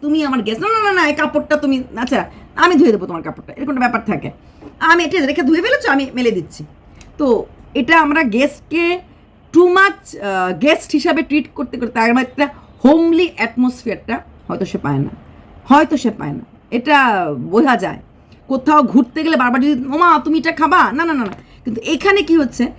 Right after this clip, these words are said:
এখানে ওর ইচ্ছে মতো রান্না করতে পারছে, যেহেতু ঠাম্মির বেশ পাওয়ার আছে।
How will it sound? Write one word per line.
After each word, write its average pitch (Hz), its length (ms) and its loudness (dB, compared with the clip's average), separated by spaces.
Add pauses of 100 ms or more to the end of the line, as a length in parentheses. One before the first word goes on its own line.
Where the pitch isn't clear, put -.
(240)
এখানে 302 300 2
ওর 294 120 4
ইচ্ছে 277 200 -2
মতো 294 140 0
রান্না 254 220 2
করতে 254 200 -6
পারছে, 247 300 -4 (120)
যেহেতু 240 200 -4
ঠাম্মির 233 360 2 (140)
বেশ 247 220 2
পাওয়ার 208 300 -2
আছে। - 220 -6